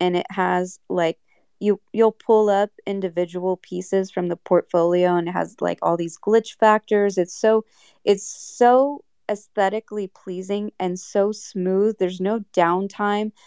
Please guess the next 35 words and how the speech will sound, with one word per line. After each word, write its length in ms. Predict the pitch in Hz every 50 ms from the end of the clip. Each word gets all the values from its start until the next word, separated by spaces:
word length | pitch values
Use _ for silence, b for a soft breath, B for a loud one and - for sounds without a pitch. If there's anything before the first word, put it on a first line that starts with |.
| b b b b b b
Granted, 480 | - 226 233 240 226 - 202 180 175 -
it's 240 | - 202 190 - -
dealing 480 | - 180 185 202 226 240 247 247 233 208
with, 300 | 196 190 190 185 190 190 _ _ -
um, 540 | - 196 185 180 180 175 175 170 180 190 - _ _ -
you 120 | 202 202 185
know, 300 | 175 175 180 175 185 - _ _ _ -
a 80 | 190 180
fraction 580 | - - 208 202 196 202 202 - - 196 180
of, 240 | 175 170 165 165 175 _ _ _ _ _ _ _ -
of 140 | 190 185 170 -
N 160 | - 185 180 180
F 120 | 180 - _
Ts 400 | - - 196 185 180 180 170 165
that 160 | 160 175 175
you're 160 | 160 175 175 165
trying 300 | - - 185 175 175 170
to 60 | 165
deal 260 | 165 - 175 170 170
with 180 | 165 175 170 -
on 140 | 170 165 165
a, 140 | 165 175 - _ _ -
on 240 | - - - 175 175
a 220 | 170 170 165 165
huge 400 | 170 - - 180 175 175 165 180
marketplace 640 | 175 165 160 160 - 180 - - - 175 165 165 -
like 160 | 180 180 -
OpenSea. 640 | - 170 160 - 165 165 - - - 240 254 262 254 B B B B B B B B _
But 320 | - 202 196 185 190 - _ _ _ _ _ -
it, 180 | - 214 - - _ _ _ _ _ _ _ -
if 440 | - 208 202 196 190 - - _ _ -
other 240 | 220 214 214 247 247
projects 680 | 247 _ - 208 196 196 196 240 247 240 - - -
could 260 | - - - 196 185 _
produce 800 | - 196 175 160 _ - 180 180 175 190 202 196 - - -